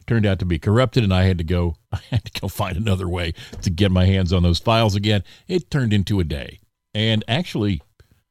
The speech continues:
see, that got released, yeah, but there were still other things that didn't get released related to it because I'm still waiting for that to come to me. Some, some more things, parts of the other things that had to get published. Anyway,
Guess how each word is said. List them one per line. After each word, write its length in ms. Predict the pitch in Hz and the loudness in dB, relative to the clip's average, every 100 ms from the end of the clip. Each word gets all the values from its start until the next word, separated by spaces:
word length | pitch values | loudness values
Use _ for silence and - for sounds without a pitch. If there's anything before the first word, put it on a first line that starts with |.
| _ _ _ _ _ _ _ | _ _ _ _ _ _ _
see, 180 | - 127 | -10 -8
that 260 | 95 196 175 | -6 -6 -8
got 180 | 143 | -6
released, 500 | 117 120 202 117 - | 0 2 4 2 0
yeah, 280 | - 120 135 | -2 0 2
but 160 | 117 107 | 2 2
there 140 | 135 | 2
were 60 | 110 | 0
still 320 | - 131 120 | 2 2 2
other 240 | - 123 107 | 2 2 4
things 240 | 110 95 | 2 0
that 60 | 85 | 0
didn't 180 | 101 92 | 0 0
get 140 | 85 | 0
released 360 | 85 82 80 - | -4 -4 -4 -4
related 340 | 85 90 82 | -2 0 -2
to 100 | 85 | -4
it 100 | 90 | -6
because 320 | 95 - 65 - _ - - - - - | -6 -8 -12 -20 _ -16 -16 -20 -20 -12
I'm 200 | 82 - - | -12 -12 -12
still 240 | - 78 | -10 -8
waiting 260 | 73 73 76 | -10 -8 -6
for 120 | - | -2
that 300 | 85 160 107 - _ - | 0 0 -2 -10 _ -8
to 80 | 101 | -2
come 180 | 95 80 | 0 0
to 100 | 90 | -4
me. 160 | 71 - _ - | -6 -12 _ -8
Some, 200 | 107 87 117 104 | -8 -4 -6 -4
some 180 | - 107 | -2 2
more 180 | 117 | 2
things, 380 | 107 127 95 67 | 2 0 -2 -4
parts 400 | - 127 107 104 | -6 -4 -4 -4
of 100 | 95 | -2
the 160 | 87 92 | 0 -2
other 160 | 85 | -2
things 220 | 76 80 71 | -4 -6 -4
that 100 | 87 | -6
had 80 | |
to 80 | 73 | -6
get 160 | 71 - | -10 -12
published. 380 | - - - - | -14 -14 -16 -6
Anyway, 360 | 233 139 71 | -2 -2 -4